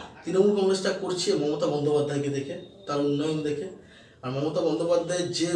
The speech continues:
উম, আর কি, মমতা বন্দ্যোপাধ্যায় যে ভালো মানসিকতার পরিচয় বারে বারে দিয়েছে, সাধারণ মানুষের জন্য লড়াই করেছে,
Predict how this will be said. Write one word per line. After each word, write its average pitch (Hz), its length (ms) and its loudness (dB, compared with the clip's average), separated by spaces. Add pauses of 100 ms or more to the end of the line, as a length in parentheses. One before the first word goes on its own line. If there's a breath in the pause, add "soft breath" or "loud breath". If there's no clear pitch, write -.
(480)
উম, 127 300 -4
আর 120 60 -2 (100)
কি, 151 260 2 (640)
মমতা 151 320 -2
বন্দ্যোপাধ্যায় 175 600 0
যে 185 260 4 (640)
ভালো 165 220 4
মানসিকতার 175 560 4
পরিচয় 156 380 4
বারে 139 160 4
বারে 147 160 4
দিয়েছে, 131 380 -2
সাধারণ 143 320 -2
মানুষের 135 340 -2
জন্য 143 220 -2
লড়াই 139 280 2
করেছে, 147 400 2